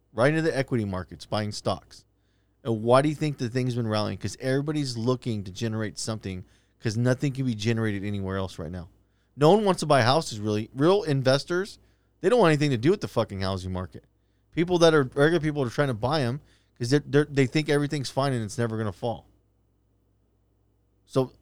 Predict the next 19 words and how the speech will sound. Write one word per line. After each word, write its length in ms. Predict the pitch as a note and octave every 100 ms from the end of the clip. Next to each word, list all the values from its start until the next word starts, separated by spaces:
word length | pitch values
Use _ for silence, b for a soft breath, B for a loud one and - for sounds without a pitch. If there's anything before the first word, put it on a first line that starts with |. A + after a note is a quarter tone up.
| _ C3+
real 220 | D3 G3
investors, 500 | F#3 G3+ - A#3+ G#3+
they're 120 | C#3+
not 140 | A3
trying 140 | A3 F3+
to 40 |
buy 160 | B2 G2+
houses. 520 | F#2+ G2 C#3+ D3 - _ -
Average 300 | C#3+ F3 -
person, 360 | F#3 F#3 A3
yeah. 220 | D#3+ F#3 C#3+ _ _ _ _ -
They're 100 | B2+
trying 240 | - D#3+
to 60 | E3
get 120 | D#3
in 60 | D#3+
these 200 | D3+ C#3
expensive 420 | C3 - D3 C#3
homes. 420 | B2 C#3+ C#2+ -